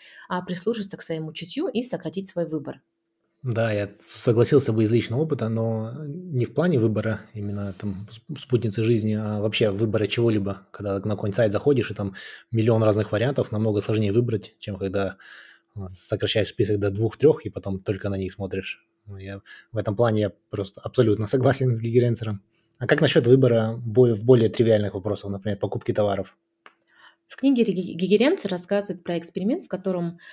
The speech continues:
Speaker 1: социальный психолог Тимоти Уилсон и его коллеги предложили постеры на стену двум группам женщин в качестве благодарности за участие в эксперименте. В одной группе каждая женщина просто выбрала понравившийся ей постер среди предложенных пяти.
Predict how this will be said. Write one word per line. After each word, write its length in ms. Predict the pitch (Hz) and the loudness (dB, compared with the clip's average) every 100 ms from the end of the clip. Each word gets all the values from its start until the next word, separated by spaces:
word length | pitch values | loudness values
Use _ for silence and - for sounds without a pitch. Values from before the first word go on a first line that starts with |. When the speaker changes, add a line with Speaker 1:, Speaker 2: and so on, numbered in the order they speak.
| - | -20
Speaker 1:
социальный 480 | - 190 208 190 175 | -14 -8 -2 0 -2
психолог 420 | - 180 214 196 | -4 -2 0 -2
Тимоти 380 | - 202 180 175 | -2 -2 -2 -2
Уилсон 340 | 202 320 208 | -2 -2 -2
и 120 | 175 175 | -4 -4
его 180 | 170 | -6
коллеги 380 | 170 180 277 165 | -6 -4 -4 -6
предложили 500 | - 170 170 202 233 | -8 -6 -4 -2 -2
постеры 420 | 196 254 269 190 | -2 -4 -4 -6
на 100 | 165 | -6
стену 320 | 165 - 233 180 | -6 -4 -2 -2
двум 240 | 208 220 | -2 -2
группам 320 | 180 214 165 | 0 -4 -6
женщин 360 | 156 226 269 359 | -6 -6 -6 -10
в 80 | - | -6
качестве 340 | 214 - - | -8 -6 -8
благодарности 600 | 160 156 156 196 247 - | -8 -6 -6 -6 -6 -8
за 160 | 156 156 | -8 -8
участие 400 | 147 196 190 165 | -6 -8 -8 -12
в 20 | |
эксперименте. 640 | - - 175 147 135 147 _ _ _ - - - _ - | -12 -10 -8 -8 -10 -16 _ _ _ -20 -20 -20 _ -2
В 80 | |
одной 240 | 175 185 180 | -2 0 0
группе 300 | 175 311 - | 0 -2 -2
каждая 400 | - 190 190 170 | -2 -2 0 -2
женщина 360 | 214 311 226 | -2 -2 -2
просто 340 | 185 208 247 180 | -2 -4 -4 -4
выбрала 340 | 170 170 156 | -4 -2 -6
понравившийся 640 | 156 156 180 226 - 190 165 | -6 -6 -4 -6 -6 -8 -6
ей 180 | 170 | -6
постер 380 | 180 - 185 262 | -4 -8 -6 -10
среди 260 | - 165 151 | -8 -8 -8
предложенных 500 | 147 151 185 190 185 | -6 -6 -4 -4 -6
пяти. 400 | - - 147 | -14 -10 -10